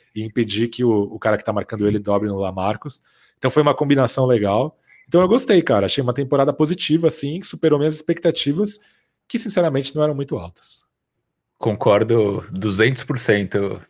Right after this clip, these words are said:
Speaker 2: Poderia nem falar nada, mas queria complementar com alguns pontos específicos. Eu também tinha zero expectativa com o Lyles. Por mais que ele viesse ali de boas, é, temporadas em Denver, não, não acreditava que ele teria um impacto relevante em, em San Antonio.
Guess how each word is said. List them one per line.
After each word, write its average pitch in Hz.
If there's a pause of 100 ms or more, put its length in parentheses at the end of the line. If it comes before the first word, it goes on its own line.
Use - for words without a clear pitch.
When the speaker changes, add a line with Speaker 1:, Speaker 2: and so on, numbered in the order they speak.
(160)
Speaker 2:
Poderia 107
nem 117
falar 131
nada, 110
mas 110
queria 104
complementar 101
com 92
alguns 92
pontos 92
específicos. 90
Eu 98
também 98
tinha 104
zero 95
expectativa 110
com 90
o 87
Lyles. 92 (380)
Por 92
mais 101
que -
ele 110
viesse 101
ali 101
de 90
boas, 98
é, 90
temporadas 95
em 90
Denver, 90 (260)
não, 95
não 95
acreditava 92
que -
ele 90
teria 92
um 92
impacto 90
relevante 90
em, 87
em 90
San 90
Antonio. 90